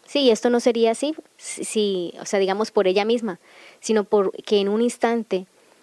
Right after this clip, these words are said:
hubiera estado ella suje-, si ella en un instante hubiera estado sujeta a la mancha diabólica, pues, eh, tendría la, la impro-, la impronta de, de, del pecado, ¿verdad? Entonces, María de, con este versículo se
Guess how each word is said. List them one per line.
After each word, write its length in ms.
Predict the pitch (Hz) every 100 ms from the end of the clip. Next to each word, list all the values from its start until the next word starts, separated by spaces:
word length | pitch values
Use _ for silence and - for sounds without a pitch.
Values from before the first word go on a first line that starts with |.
| _
hubiera 320 | 202 202 196 208
estado 340 | - 208 208
ella 260 | 202 208 208
suje-, 280 | 196 -
si 180 | - 208
ella 140 | 196 226
en 80 |
un 100 | 240
instante 340 | 240 - 220 208
hubiera 100 | 190
estado 380 | - 208 202 208
sujeta 340 | 190 185 208
a 60 | 202
la 80 |
mancha 320 | 180 180 175 220
diabólica, 560 | 190 180 208 - 254 - - - - -
pues, 300 | 208 180 - -
eh, 260 | 185 175 -
tendría 460 | 196 196 226 226
la, 180 | 220 185
la 140 | 185 175
impro-, 320 | 170 196 190
la 160 | - 185
impronta 460 | 175 196 196 196 214
de, 200 | 190 165
de, 200 | 175 -
del 200 | 180 190
pecado, 460 | 180 - 277 202
¿verdad? 240 | 180 170 202
Entonces, 460 | 202 196 220 214 - - - -
María 480 | 202 185 226 214
de, 100 | 190
con 220 | - 190 180
este 260 | 180 226
versículo 600 | 208 180 - 226 247 220
se 340 | 196 202 170